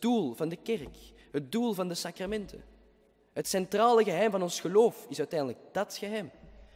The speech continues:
Het geheim van de heiligmakende genade. Dat God in onze zielen woont. En als hij het sacrament van de Eucharistie heeft gesticht, ingesteld,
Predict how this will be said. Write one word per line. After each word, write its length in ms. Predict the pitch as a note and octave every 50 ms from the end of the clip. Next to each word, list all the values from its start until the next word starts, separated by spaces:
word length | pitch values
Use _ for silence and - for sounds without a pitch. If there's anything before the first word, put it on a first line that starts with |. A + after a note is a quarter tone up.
| - _ _
Het 120 | - -
geheim 240 | - C#3+ D#3 F#3+ E3
van 100 | C#3+ C3+
de 60 | B2+
heiligmakende 680 | A#2+ C3+ F3 F#3 G3 F#3+ F#3+ F#3 F#3 F#3 - F#3 F3 E3
genade. 340 | F#3 F#3 G#3 G#3 F#3+ - - - - - -
Dat 200 | - C#3+ - -
God 380 | - - - A3 A#3 - -
in 120 | - G3 F#3+
onze 220 | F#3 E3 C#3+ C#3+
zielen 320 | B2+ - D3 F#3+ G3+ G#3 F#3+
woont. 360 | G3+ A3+ G3+ C3 - - - - - - - - - - - - - - - _ _ _ _ _ _ _ _ _ _ _
En 160 | F3 F#3+ G3
als 240 | - E3+ F#3 E3 -
hij 100 | F#3 E3
het 100 | D#3+ -
sacrament 360 | F3 E3 - F3 E3+ F3+ E3
van 100 | F3+ D#3+
de 100 | D#3 -
Eucharistie 540 | D#3 D3+ E3+ D3+ D3 C#3+ - - - G#3+ F#3+
heeft 180 | F3 D3+ -
gesticht, 680 | - C#3+ C3+ - - A3 G3+ - - - - - - - - _ _ _ _ _ _
ingesteld, 720 | - G#3 G3+ E3 F3 D3 - - D#3 B2 A2 G2 - -